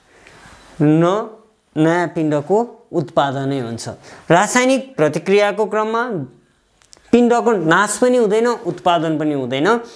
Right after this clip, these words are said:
यही सिद्धान्तमा आधारित भएर हामी रासायनिक प्रतिक्रियाहरू लेख्ने गर्दछौँ र रासायनिक प्रतिक्रियाका समीकरणहरूलाई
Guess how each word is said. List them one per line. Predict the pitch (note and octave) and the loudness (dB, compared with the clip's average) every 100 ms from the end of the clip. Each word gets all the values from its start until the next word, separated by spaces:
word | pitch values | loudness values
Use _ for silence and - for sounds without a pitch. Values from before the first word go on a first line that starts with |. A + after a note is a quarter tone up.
| - | -4
यही | A3 C4 | 0 0
सिद्धान्तमा | - F#3 D#3+ D3+ D#3 F#3+ G3 F#3 | 0 -4 -6 -4 -4 -2 -2 -2
आधारित | F#3 G3 G3 F3+ | 0 0 -2 -2
भएर | D3 C#3 | -2 0
हामी | C3+ B2+ C#3+ G#3 B3+ - _ _ _ _ | -2 -2 0 2 0 -6 _ _ _ _
रासायनिक | C#3+ D3 D3 D3+ F#3 F#3+ - - | 0 0 0 0 0 -2 -10 -2
प्रतिक्रियाहरू | D#3 C#3 - D3 C3+ B2 D#3+ A#3 A#3 - - | -2 -2 -6 -2 -2 0 0 0 -2 -10 -4
लेख्ने | D#3 D#3+ - C#3 B2 | 0 0 0 -4 -2
गर्दछौँ | B2+ A#2+ B2+ C3 B2+ - - - | -2 -2 -6 -6 -10 -12 -20 0
र | D#3 G#3 A#3 - | 2 2 -2 -10
रासायनिक | A#2 C3+ C#3 E3 F#3+ G#3+ G#3+ - - | -6 -4 -4 -4 -2 -2 -4 -10 -6
प्रतिक्रियाका | C#3+ C#3+ - E3 F3 F3 F3 G3+ G#3+ G#3+ | -4 -6 -2 2 2 0 0 0 0 -4
समीकरणहरूलाई | - D#3 D3+ C#3+ C#3+ C#3 B2 B2 C3 D3 A3+ | -8 -4 -2 0 -2 0 -2 0 0 2 2